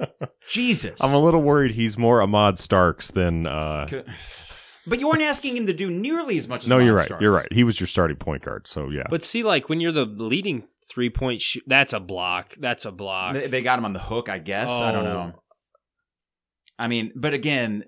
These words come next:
Speaker 2: just, just calm da-, calm down.
Speaker 3: When you're the
Speaker 2: We're
Speaker 3: leading
Speaker 2: getting flustered against freaking Marquette.
Speaker 3: When you're the leading three-point shooter in the Pac-twelve, you'd think you could move out east and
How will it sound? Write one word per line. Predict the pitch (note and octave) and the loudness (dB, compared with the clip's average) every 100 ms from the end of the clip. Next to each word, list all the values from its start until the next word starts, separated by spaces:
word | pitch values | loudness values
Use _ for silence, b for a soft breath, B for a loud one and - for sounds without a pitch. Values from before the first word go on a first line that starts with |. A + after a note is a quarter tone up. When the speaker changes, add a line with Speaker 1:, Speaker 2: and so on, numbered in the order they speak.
| B2+ | -12
Speaker 2:
just, | D#3+ - - | -10 -10 -8
just | F#3 - | -8 -6
calm | - F3 F3+ | -6 -4 -4
da-, | D3 - - _ b _ | -6 -14 -18 _ b _
calm | A#2 A#3 C4+ C4+ | -2 4 4 2
down. | E3+ E3+ F#3 G2 - _ _ _ _ - | -2 -4 -4 -8 -10 _ _ _ _ -6
Speaker 3:
When | C3+ | -2
you're | C#3+ | 0
the | C3+ | 2
Speaker 2:
We're | C#3 | 2
Speaker 3:
leading | F3 | 4
Speaker 2:
getting | A#3+ A#3 | 2 0
flustered | - G#3 G3+ F3+ | -2 -2 0 -2
against | C#3+ C3 - | -4 -6 -8
freaking | F#3 F3+ E3 | -8 -8 -6
Marquette. | D3 B2+ B2 E2+ _ _ _ _ _ _ _ | -6 -6 -8 -12 _ _ _ _ _ _ _
Speaker 3:
When | - A2+ | -12 -8
you're | A#2 | -6
the | G#2+ | -4
leading | A2 B2 A2+ | -2 0 -2
three-point | G#2+ G#2+ G2+ G#2+ G2 | -4 -6 -4 -8 -8
shooter | - G#2 G2+ | -6 -6 -6
in | |
the | F2 | -8
Pac-twelve, | - G2 F2+ - F#2+ F#2 | -6 -4 -6 -6 -6 -4
you'd | F#2+ | -8
think | - A#2 G#2 | -6 -6 -6
you | G2 | -6
could | F#2 | -6
move | F#2 F#2+ F#2 | -8 -8 -6
out | F#2 F2+ | -4 -4
east | F2 F#2 F#2 - - | -4 -4 -6 -10 -12
and | F2+ E2+ F2+ | -12 -14 -18